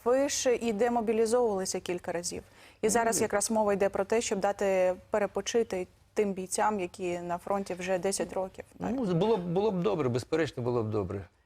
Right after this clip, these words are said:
Speaker 2: Щоб
Speaker 1: Якщо б ухвалили законопроект,
Speaker 2: Так.
Speaker 1: ви б дем-, демобілізувались?
Speaker 2: М.
Speaker 1: Чому
Speaker 2: Я,
Speaker 1: ні?
Speaker 2: мабуть,
Speaker 1: Чому
Speaker 2: ні, ну,
Speaker 1: думаєте?
Speaker 2: дивіться. Знову ж, я не хотів би, щоб це виступ-, так броварно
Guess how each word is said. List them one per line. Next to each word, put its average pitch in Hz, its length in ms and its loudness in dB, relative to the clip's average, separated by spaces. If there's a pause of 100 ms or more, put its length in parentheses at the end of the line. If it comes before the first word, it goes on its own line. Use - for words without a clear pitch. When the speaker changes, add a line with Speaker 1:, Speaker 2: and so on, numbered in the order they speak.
(140)
Speaker 2:
Щоб - 120 -6
Speaker 1:
Якщо 214 280 2
б 233 100 -2
ухвалили 208 540 2
законопроект, 190 640 -2
Speaker 2:
Так. - 160 0
Speaker 1:
ви 220 100 4
б 196 180 -4
дем-, 185 320 -2
демобілізувались? 208 880 0 (600)
Speaker 2:
М. 160 260 -14 (2000)
Speaker 1:
Чому 254 240 0
Speaker 2:
Я, 196 120 2
Speaker 1:
ні? 220 60 2
Speaker 2:
мабуть, 175 380 0
Speaker 1:
Чому 233 220 2
Speaker 2:
ні, 202 60 0
ну, - 60 2
Speaker 1:
думаєте? 170 220 4
Speaker 2:
дивіться. 123 360 0 (1160)
Знову 165 280 2
ж, 131 80 2
я 170 60 4
не 165 60 2
хотів 160 180 2
би, 156 60 4
щоб 143 160 0
це 160 80 2
виступ-, 143 360 -2
так 139 240 0
броварно 143 800 0